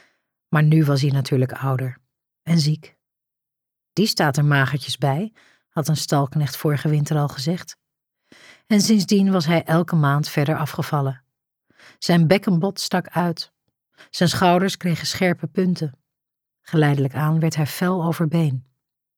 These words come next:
Zelfs het weelderige zomergras had geen vet op zijn botten gekweekt.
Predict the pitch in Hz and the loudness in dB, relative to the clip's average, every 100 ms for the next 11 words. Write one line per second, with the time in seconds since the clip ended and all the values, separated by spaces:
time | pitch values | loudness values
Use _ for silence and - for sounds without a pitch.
0 | _ _ - - - - 208 180 185 160 | _ _ -18 -16 -2 4 6 6 2 4
1 | 185 233 220 196 165 135 165 180 175 170 | 4 4 2 0 0 2 2 2 0 -2
2 | 160 - 160 - 214 208 - 196 - - | -2 0 -2 0 0 0 -2 -4 -4 0
3 | 180 156 160 151 139 - 139 131 - | 2 2 0 -2 -4 -2 -2 -2 -12